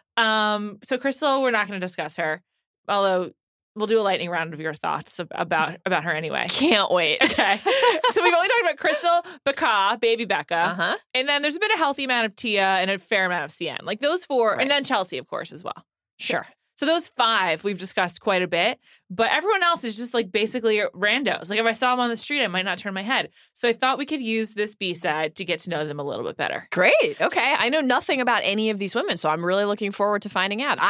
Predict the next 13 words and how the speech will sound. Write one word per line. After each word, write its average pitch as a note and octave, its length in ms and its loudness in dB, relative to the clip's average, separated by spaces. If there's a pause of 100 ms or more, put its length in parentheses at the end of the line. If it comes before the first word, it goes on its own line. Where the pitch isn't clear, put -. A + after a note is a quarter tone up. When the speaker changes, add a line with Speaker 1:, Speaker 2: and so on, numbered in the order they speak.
Speaker 1:
So E4 60 6
Speaker 2:
like F4 180 2
you, A#3 160 2
am G#3 100 -2
emotionally E3+ 420 0
invested D3+ 420 -4
in C#3 360 -4 (160)
Tia C3+ 460 0
and A#2+ 260 -2
Speaker 1:
Oh, A3 160 4
Speaker 2:
Becca. - 160 0
Speaker 1:
Tia. - 360 -2
Yeah. - 300 -6